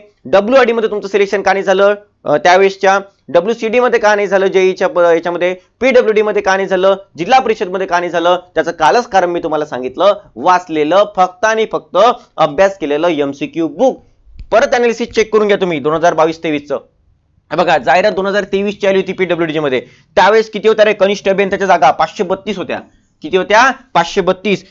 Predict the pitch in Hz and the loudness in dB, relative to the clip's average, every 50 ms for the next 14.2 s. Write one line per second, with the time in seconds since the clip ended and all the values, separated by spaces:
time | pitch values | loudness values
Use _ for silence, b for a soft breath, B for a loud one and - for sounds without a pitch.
0 | b b - 165 196 190 196 - 180 165 - 226 233 233 233 220 214 202 220 196 | b b -4 -2 -2 -2 0 0 0 0 2 -2 -2 -2 -2 -2 0 -2 -2 -4
1 | 208 185 220 214 - 180 185 208 208 190 160 131 143 208 226 220 - - - 240 | -2 -4 -4 -2 0 0 2 4 4 2 2 2 0 0 0 0 -2 -2 2 4
2 | 240 214 147 - - _ _ _ - 139 170 165 - 220 226 233 214 202 240 - | 4 4 2 -2 -10 _ _ _ -2 -2 0 0 2 2 2 2 2 2 2 4
3 | 202 202 202 233 220 - 190 185 196 208 208 - 220 196 175 - 226 220 226 - | 2 2 2 0 -4 -2 -2 0 0 0 0 0 -2 -2 0 0 -2 -4 -2 0
4 | - 240 220 180 - - _ _ _ _ _ _ _ _ _ _ _ _ _ _ | 2 2 2 0 -2 -8 _ _ _ _ _ _ _ _ _ _ _ _ _ _
5 | _ _ _ - 151 160 165 214 247 262 240 226 208 156 147 117 - _ - - | _ _ _ -4 -4 0 2 2 2 4 4 2 0 0 -2 -6 -6 _ -18 -10
6 | - 143 151 214 202 214 - - 151 151 - - - 208 180 180 180 180 - 220 | -8 -2 0 0 0 0 -2 -4 -4 -4 -4 -4 -4 -2 -2 -2 -4 -4 -4 -8
7 | 202 160 156 202 202 214 196 226 233 269 277 269 269 - 190 185 185 190 190 - | -6 0 2 2 2 2 0 0 0 0 0 -4 -4 -4 -2 0 0 0 0 0
8 | 208 185 185 - 202 196 - 220 196 190 190 185 220 220 - - 190 202 220 214 | -2 0 0 0 -4 -2 -2 -2 0 2 2 2 0 -2 -4 -6 -6 -4 -4 -2
9 | 214 214 196 185 180 170 175 - 180 180 180 185 170 180 185 170 160 165 - 151 | 0 0 0 0 -2 -4 -4 -4 -2 -2 -2 -2 -2 -4 -4 -4 -4 -6 -8 -10
10 | - - 156 139 - 139 113 101 - b b b b b - 139 190 196 180 220 | -6 -6 -6 -4 -2 -4 -6 -6 -8 b b b b b -2 -2 0 2 2 0
11 | 208 208 - 196 208 233 233 - 233 202 208 202 185 180 156 - b b b b | 0 0 -2 -4 -4 -4 -4 -2 0 2 4 4 4 4 2 0 b b b b
12 | b b - 208 202 214 190 226 254 247 254 247 233 202 233 240 233 233 - - | b b 0 0 0 0 -2 -4 0 2 2 2 4 4 4 2 2 2 0 2
13 | 226 220 202 214 - 214 208 208 233 233 233 190 214 208 202 196 185 143 135 135 | 2 2 2 0 -4 -6 -6 -6 -4 -4 -2 -2 0 0 0 -2 -2 -4 -6 -8
14 | - - _ | -10 -10 _